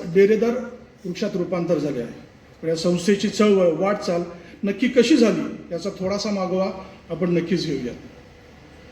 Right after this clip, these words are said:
सन एकोणीसशे पंचवीस सालात जिल्हाधिकारी कार्यालयातील तेव्हाचे जे कर्मचारी आपले कोणी होते,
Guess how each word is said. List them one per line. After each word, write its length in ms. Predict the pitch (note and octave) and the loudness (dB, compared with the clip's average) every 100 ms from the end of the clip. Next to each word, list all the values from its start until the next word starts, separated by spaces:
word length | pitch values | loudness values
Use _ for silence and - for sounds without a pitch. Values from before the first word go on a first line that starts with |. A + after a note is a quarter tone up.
| - - - - - - - | -20 -20 -20 -20 -20 -20 -2
सन 140 | G#3 G3 | 2 2
एकोणीसशे 400 | G3+ A3+ A#3 B3 | 2 2 2 2
पंचवीस 400 | A#3 G3+ B3 - | 0 -2 -2 -2
सालात 560 | F3 D#3+ - - - | 0 -2 -4 -14 -10
जिल्हाधिकारी 560 | D#3+ F3+ G#3 A3 A#3+ A#3+ | -4 0 2 4 4 4
कार्यालयातील 640 | A#3+ A3 A3+ A#3 A#3+ - | 2 0 0 -2 -4 -2
तेव्हाचे 340 | G3+ G#3 B3 C4 | 0 2 2 2
जे 120 | A#3 | 0
कर्मचारी 480 | B3 A3 G#3+ G3+ G3 | 2 2 2 2 0
आपले 200 | F3+ F#3+ | 2 0
कोणी 200 | F#3+ F3 | 0 0
होते, 460 | D#3 C3+ B2 - | -2 -4 -10 -16